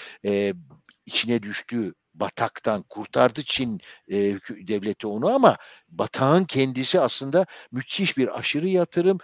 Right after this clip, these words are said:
aşırı finansman kullanımı sonucunda inşaat sektörünün batak haline gelmesi, e, bir sor-, birçok şehrin aşırı borçlanması vesaire gibi şeyler içeriyor. Dolayısıyla Çin'in kendisinin de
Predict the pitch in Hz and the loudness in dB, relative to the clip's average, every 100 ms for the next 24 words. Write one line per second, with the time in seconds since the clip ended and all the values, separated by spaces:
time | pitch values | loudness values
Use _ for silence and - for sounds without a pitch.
0 | - - 120 - 156 185 165 170 165 - | -8 -10 -4 0 0 -2 -2 -2 -2 -2
1 | 175 175 170 170 170 175 - 160 180 165 | -4 -4 -6 -2 -2 -2 -6 -6 -6 -6
2 | 170 180 185 151 - 165 175 165 156 - | -4 -2 -2 -2 -2 -2 -2 -4 -4 -4
3 | 170 180 147 - 180 170 170 175 170 170 | -4 0 0 2 0 2 0 0 0 0
4 | 170 175 - 185 175 - - - 113 113 | 0 -2 -4 -8 -12 -16 -20 -4 2 2
5 | 113 190 - 175 170 156 - 170 - 165 | 2 -2 2 2 2 -4 -4 -2 0 2
6 | 151 175 170 - - 180 180 170 156 - | 2 0 -4 -6 -4 -2 0 -2 -4 -4
7 | 165 165 165 - 175 156 143 147 139 160 | -2 0 -2 -2 -2 -4 0 2 2 0
8 | 131 139 202 - - - 139 147 156 - | -4 -2 -2 -4 -12 2 4 6 2 0
9 | 113 107 160 143 120 151 151 - 131 160 | -2 -2 -4 -2 -2 0 -2 -4 -4 -6
10 | - 104 110 - 127 107 120 | -6 -6 -6 -8 -8 -2 0